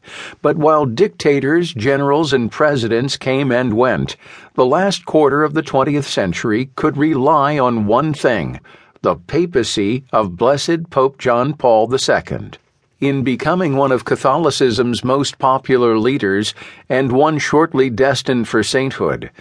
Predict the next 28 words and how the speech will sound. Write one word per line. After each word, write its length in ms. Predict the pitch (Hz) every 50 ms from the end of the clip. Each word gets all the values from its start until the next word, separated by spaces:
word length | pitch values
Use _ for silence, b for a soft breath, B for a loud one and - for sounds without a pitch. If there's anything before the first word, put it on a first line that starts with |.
| B B B B B
John 320 | - - 143 143 170 190 185
Paul 320 | - 165 151 147 143 139
the 140 | 131 135 131
Second 500 | - - 135 120 113 - 127 123 131 139
indeed 720 | 143 151 151 131 120 156 185 190 104 78 67 64 - -
became 480 | - 117 123 113 139 131 131 139 143 127
one 140 | 127 131 143
of 100 | 139 127
the 80 | 131
most 320 | 127 127 127 131 123 - -
famous 580 | - - 160 196 175 120 101 104 131 - -
and 240 | 131 123 139 147 131
influential 840 | 127 139 151 160 151 - 143 139 139 139 143 160 156 143 - 147 135
men 380 | 131 123 120 123 117 117 131 147
of 100 | 143 131
the 80 | 139
twentieth 460 | 135 - - 120 113 113 117 117 117 -
century. 720 | - 156 127 104 104 - - 95 73 64 62 58 - - _ _ _ _ _ _ _ _ _ -
The 120 | 180 165
first 520 | 170 - - - 156 190 180 - - -
pope 320 | - - 139 143 156 151 -
in 160 | 156 165 160
centuries 760 | - - - 156 143 127 - - 104 78 73 73 73 - -
to 120 | - 135 117
not 340 | 117 113 117 123 135 156
hail 460 | - - - - 151 147 120 110 117 117
from 260 | - 135 120 117 - -
Italy, 600 | - 156 180 165 127 104 85 71 60 58 64 B